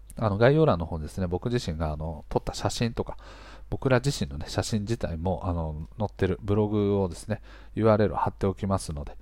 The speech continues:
ぜひ興味のある方は見てください。で、まあ、肝心のね、料金ってどんなもんやっていう話なんですけど、大きく三つですね。ライトプラン、スタンダードプラン、そしてプラン、プレミアプランという三つに分かれてます。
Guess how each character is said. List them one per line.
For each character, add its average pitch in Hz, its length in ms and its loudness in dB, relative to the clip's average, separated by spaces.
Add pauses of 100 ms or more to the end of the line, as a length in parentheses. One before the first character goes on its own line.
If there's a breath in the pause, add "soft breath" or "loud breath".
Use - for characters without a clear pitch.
(200 soft breath)
ぜ 107 100 0
ひ 101 80 -6
興 107 180 0
味 85 100 0
の 73 60 0
あ 76 40 0
る 80 60 -2
方 - 200 0
は 110 80 2
見 90 120 -2
て - 120 -2
く - 140 -8
だ 76 120 -4
さ - 200 -2
い。 - 60 -10 (640 loud breath)
で、 123 80 -2
ま 139 120 2
あ、 - 20 -4
肝 147 200 2
心 143 120 0
の 143 120 0
ね、 143 120 0
料 147 200 6
金 98 160 0
っ 76 40 -6
て - 100 -6
ど 87 160 0
ん 101 60 -4
な 104 100 2
も 107 160 2
ん 95 60 2
や 80 140 0
っ 76 100 -6 (180)
て 98 100 0
い - 20 0
う - 40 2
話 95 340 0
な 85 100 -2
ん 76 60 -6
で 80 100 -4
す - 100 -10
け 95 120 -4
ど、 123 260 2
大 147 120 0
き - 120 -12
く 170 80 -4
三 165 140 -2
つ - 160 -2
で 123 80 4
す - 140 -14
ね。 101 180 -2 (340 loud breath)
ラ 104 160 6
イ 123 60 2
ト 123 140 0
プ - 120 -4
ラ 98 100 0
ン、 78 140 -10
ス - 60 -16
タ 104 180 0
ン 113 80 -4
ダ 110 180 6
ー 104 40 2
ド 104 100 0
プ - 140 -2
ラ 85 80 0
ン、 73 60 -10 (260)
そ 131 100 -4
し - 40 -14
て 143 100 0
プ - 140 0
ラ 110 100 6
ン、 104 100 -4 (100)
プ - 120 2
レ 120 140 4
ミ 113 140 2
ア 101 100 2
プ - 120 -6
ラ 78 100 -2
ン - 40 -14 (500 loud breath)
と - 80 0
い 143 60 4
う - 20 2
三 131 120 0
つ - 140 -4
に 107 60 2
分 85 100 4
か 85 100 0
れ 76 80 0
て - 80 -8
ま 71 120 -6
す。 - 200 -10